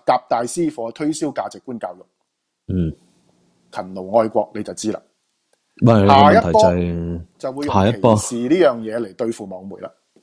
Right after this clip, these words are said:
Speaker 2: 誒，嗱，呢個一樣嘅啦，即係佢而家佢嘅勤勞，要你積極向上。問題就係話，佢塞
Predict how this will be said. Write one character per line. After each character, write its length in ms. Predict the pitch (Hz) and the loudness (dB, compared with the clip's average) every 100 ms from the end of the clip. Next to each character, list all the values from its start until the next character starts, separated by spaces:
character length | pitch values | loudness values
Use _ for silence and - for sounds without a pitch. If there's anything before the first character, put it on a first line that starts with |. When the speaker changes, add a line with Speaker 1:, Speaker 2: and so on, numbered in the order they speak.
| _ _ _ _ | _ _ _ _
Speaker 2:
誒， 840 | - 90 85 85 85 87 87 - 101 | -4 -2 -2 -2 -2 0 -2 -4 -4
嗱， 180 | 87 123 | -2 2
呢 100 | 135 | 4
個 160 | 110 | 4
一 100 | 107 | 4
樣 100 | 87 | 0
嘅 180 | 90 98 | -2 -2
啦， 260 | 104 107 104 | -2 -2 -2
即 100 | - | 2
係 60 | 123 | 4
佢 60 | |
而 140 | 104 87 | 4 2
家 200 | 113 107 | 2 2
佢 80 | 92 | 0
嘅 220 | 95 - 76 | -2 -4 -10
勤 240 | 71 71 | -10 -8
勞， 380 | 69 67 65 60 _ _ _ - | -4 -4 -4 -10 _ _ _ -2
要 180 | 101 | 2
你 80 | 90 92 | 2 2
積 240 | - 110 - | 0 -2 -2
極 160 | 82 - | -4 -4
向 260 | 85 82 | -6 -4
上。 500 | 82 80 73 71 69 - | -6 -6 -4 -6 -8 -8
問 160 | 80 82 | -6 -4
題 160 | 78 71 | -4 -4
就 120 | 78 | -2
係 160 | 73 | -2
話， 300 | 76 76 73 - | 0 0 -2 0
佢 240 | - | 0
塞 80 | - | 2